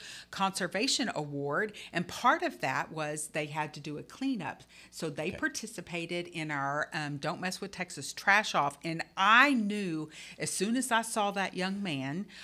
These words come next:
Speaker 1: almost go over the banks of the Concho River, um, with his mother in tow, <laughs> I knew she had to have him on a bungee cord, because I just was certain he would be our first person in the river.
Speaker 2: <laughs>
Speaker 1: But, uh, he came up off the side of the bank with a plastic milk jug.
Speaker 2: Oh.
Speaker 1: So,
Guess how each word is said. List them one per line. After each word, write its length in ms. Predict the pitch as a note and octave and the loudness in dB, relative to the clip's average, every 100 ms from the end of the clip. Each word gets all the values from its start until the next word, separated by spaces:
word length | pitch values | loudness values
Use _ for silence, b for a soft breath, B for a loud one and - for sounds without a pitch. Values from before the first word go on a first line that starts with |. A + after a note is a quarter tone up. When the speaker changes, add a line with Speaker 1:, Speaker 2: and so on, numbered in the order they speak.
| B - | B 4
Speaker 1:
almost 440 | F3 F#3 G3 F#3 | 4 4 0 -2
go 220 | F3+ F#3 | 0 0
over 280 | F3 F#3 G#3 | -2 -4 -4
the 80 | D#3 | -4
banks 400 | D#3+ D3+ D#3 - | -4 -4 -6 -8
of 60 | |
the 80 | E3 | -8
Concho 420 | D#3+ D#3+ D#3 - G3+ | -6 -6 -4 -4 -2
River, 500 | F#3+ D3+ D3 D#3 G3 B B B - | -2 -2 -2 -4 -6 B B B -2
um, 200 | D#3 C3 | 0 2
with 180 | F#3+ A#3 | 2 4
his 180 | B3 | 2
mother 380 | G#3+ G#3 G3 F3+ | 4 4 4 0
in 180 | - F3 | 0 0
tow, 540 | E3+ - A3 F3 D#3+ E3+ - | 0 4 6 6 6 2 -2
<laughs> 140 | - - | -8 8
I 140 | G3 | 10
knew 280 | F#3+ G#3+ E4 | 10 10 8
she 220 | - C#4+ | 8 6
had 200 | A#3+ A3+ | 8 10
to 80 | G#3+ | 10
have 280 | G#3 A3 G3 | 12 10 10
him 140 | F3+ | 6
on 100 | F3+ | 6
a 60 | D#3+ | 8
bungee 340 | F#3 E3+ D#3 | 6 6 2
cord, 400 | - D#3+ D#3 E3 | 2 4 4 4
because 400 | F#3+ F#3 F#3+ F3 - | 0 8 8 8 4
I 220 | E3 F#3 E3+ D3+ | 6 6 4 -2
just 340 | G3+ G3+ - | 0 0 -2
was 240 | F3 - - | -4 -2 8
certain 380 | D4 D#4+ D#4+ - B | 8 8 -2 -4 B
he 120 | - A#3 | 2 4
would 180 | G#3+ | 6
be 160 | F3 F#3 | 6 8
our 140 | E3 | 8
first 320 | - A3+ C4 - | 8 6 6 6
person 400 | A3 A3 - G3 | 8 8 6 6
in 140 | F#3+ | 6
the 80 | F#3+ | 6
river. 400 | E3 G#3+ E3+ D3+ - | 8 8 8 4 4
Speaker 2:
<laughs> 360 | E3+ - - | 2 0 4
Speaker 1:
But, 280 | G#3 G3+ - | 10 10 10
uh, 220 | F#3 E3+ E3+ | 8 10 8
he 160 | G3+ | 2
came 340 | - - D#4 E4 | 2 8 10 10
up 140 | D4+ | 8
off 200 | B3+ A#3+ | 8 6
the 60 | A3+ | 4
side 320 | - A3 A3+ | 6 8 8
of 60 | G3+ | 6
the 60 | D#3 | 4
bank 340 | G3 G3 G#3 | 6 6 2
with 120 | F#3 | -2
a 40 | F3+ | -4
plastic 540 | - A#3 A#3 A#3+ B3+ | 6 10 10 8 -2
milk 320 | G#3+ G#3+ G3+ - | 4 6 4 2
jug. 380 | F3 D#3 D#3+ D#3+ | 4 4 2 0
Speaker 2:
Oh. 140 | F3+ | 8
Speaker 1:
So, 360 | G3 F3+ F3+ | 10 10 6